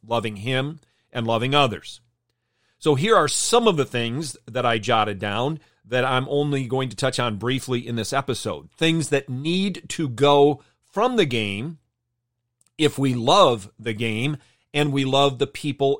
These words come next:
in the game as well as those who are fans of it. First of all, gambling being promoted and encouraged by Major League Baseball. That has got to go. Women managing and coaching.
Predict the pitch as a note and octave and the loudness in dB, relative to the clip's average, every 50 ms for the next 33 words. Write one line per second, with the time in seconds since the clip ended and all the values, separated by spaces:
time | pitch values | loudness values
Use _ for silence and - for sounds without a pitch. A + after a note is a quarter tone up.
0 | - _ - - E3+ F#3+ G3+ F#3+ D#3+ B2+ G#2+ A2+ G#2 G2+ A2 C3 D3+ C#3+ G#2 A2+ | -6 _ -6 -2 0 2 2 2 0 0 0 -2 -2 -2 -2 -4 -4 -6 -6 -2
1 | A2 A#2 A#2+ A#2+ B2 A2 F#2 G#2 A2+ A2+ A#2 A#2 G#2+ - - G#2+ A#2 A#2+ - - | 0 0 2 2 0 -2 -2 -4 -2 -2 -2 -4 -6 -6 -6 -4 -4 -4 -4 -4
2 | A#2+ A2+ A2+ A2 A2 G2+ - - - B2+ A#2 G#2+ F2+ D#2+ _ _ _ _ _ _ | -6 -6 -6 -6 -6 -8 -10 -6 -2 0 0 0 -2 -6 _ _ _ _ _ _
3 | _ _ _ _ _ _ _ _ _ _ _ _ _ _ _ - D3 D3 - - | _ _ _ _ _ _ _ _ _ _ _ _ _ _ _ 0 0 0 0 0
4 | C3+ B2 A#2 G2+ E2+ D2 - _ _ _ _ _ _ _ _ _ _ _ B2+ A2+ | 0 0 0 0 -2 -4 -10 _ _ _ _ _ _ _ _ _ _ _ -20 -16
5 | G2+ - D#3 D3+ D#3 D3+ D3+ C#3+ B2 A2 G2 F2 D2+ - _ _ _ _ - B2+ | -4 0 2 4 4 4 2 2 0 -2 -4 -6 -10 -16 _ _ _ _ -6 -2
6 | C#3 C#3 C3+ C3 - - C3+ C3 C3 C#3+ D3 D#3+ D#3+ E3+ E3+ E3+ D3+ _ _ _ | -2 0 -2 -2 -4 -4 -2 2 4 6 6 8 6 6 4 2 -2 _ _ _
7 | _ _ _ _ - C3+ C3 B2 A#2+ A#2+ B2+ - - - - E3 D3+ C3+ B2+ B2 | _ _ _ _ -6 -4 -2 -2 -2 -4 -6 -8 -10 -6 -2 2 2 2 2 2
8 | B2 A2 - - - _ _ G#2 A#2 A2+ A2+ A#2 A#2+ A#2+ A2+ - B2 A#2 A2 G2+ | -2 -4 -10 -14 -16 _ _ -4 -4 -2 -2 0 -2 -2 -2 -2 -4 -4 -4 -4
9 | G2 F#2 G#2 G2+ F#2 - - - F#2+ - - _ _ _ _ _ _ - A#2+ B2+ | -6 -6 -6 -6 -6 -8 -10 -12 -16 -16 -16 _ _ _ _ _ _ -2 0 0
10 | B2+ - - A#2+ G2+ - - G#2 F#2 - A#2+ A2 - _ - _ _ - A2 G2 | 0 0 -2 -6 -6 -6 -8 -10 -2 0 0 0 0 _ -14 _ _ -14 -10 -6
11 | A#2 A2 G2+ E2 D2 - _ _ _ _ _ _ _ _ _ _ _ _ _ _ | -4 -4 -4 -4 -8 -14 _ _ _ _ _ _ _ _ _ _ _ _ _ _
12 | _ _ B2+ C#3 D#3 F3 F3 E3+ D#3 C#3 C#3+ D3+ E3 E3+ E3+ C#3+ C#3+ D#3+ D#3+ D#3 | _ _ -4 -2 0 2 2 0 2 2 2 2 2 2 0 0 0 -2 0 -2
13 | D3+ D3 - D#3 D#3+ E3 - - - | -2 -2 2 2 2 2 2 -2 -8